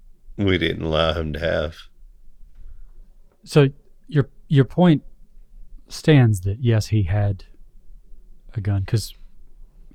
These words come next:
Speaker 2: he could have had that legally, but let's say he had it illegally. Yes, there was nothing really stopping him. But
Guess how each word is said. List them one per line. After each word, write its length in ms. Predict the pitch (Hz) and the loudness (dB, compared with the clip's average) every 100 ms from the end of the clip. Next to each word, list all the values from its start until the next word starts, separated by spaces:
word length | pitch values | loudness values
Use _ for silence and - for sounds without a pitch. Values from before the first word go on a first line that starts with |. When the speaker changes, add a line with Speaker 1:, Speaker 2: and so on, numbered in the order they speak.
| - | -4
Speaker 2:
he 160 | - 156 | 2 2
could 260 | - 143 | 6 6
have 320 | 117 101 - - | 6 0 -6 -6
had 260 | 117 113 | 0 0
that 200 | 104 101 | 0 -4
legally, 380 | 107 104 101 98 | -4 -2 -2 -2
but 220 | 98 104 - - | -4 -8 -8 0
let's 200 | 123 - | 0 2
say 180 | 113 | 0
he 120 | 104 104 | 0 -2
had 140 | 101 | -2
it 120 | 104 - | -6 -4
illegally. 520 | 110 101 95 101 95 | -2 -2 -2 -4 -4
Yes, 600 | 95 98 95 - - - - - - - - | -4 -4 -4 -6 -12 -16 -20 -20 -20 -20 -10
there 100 | - | -2
was 200 | 101 95 | 0 0
nothing 260 | 101 92 98 | -2 0 -2
really 180 | 98 95 | -2 -4
stopping 380 | - 104 98 | -4 -4 -2
him. 180 | 98 98 | -2 -2
But 200 | 98 120 | 0 -2